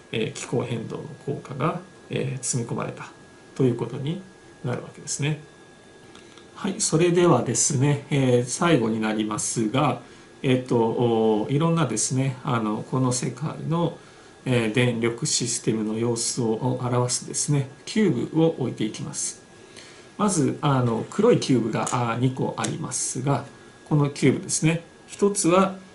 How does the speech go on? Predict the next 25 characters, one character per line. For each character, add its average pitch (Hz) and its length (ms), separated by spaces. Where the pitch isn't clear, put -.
こ 139 80
の、 123 120
お、 113 360
供 165 240
給 151 240
不 127 120
足 127 260
ト 123 100
ラ 117 80
ッ - 40
ク - 200
と - 200
い - 20
う 107 40
と - 100
こ - 100
ろ 170 80
に 165 80
置 110 120
き - 100
ま 147 80
す。 - 260
こ 170 60
れ 165 140
は、 190 280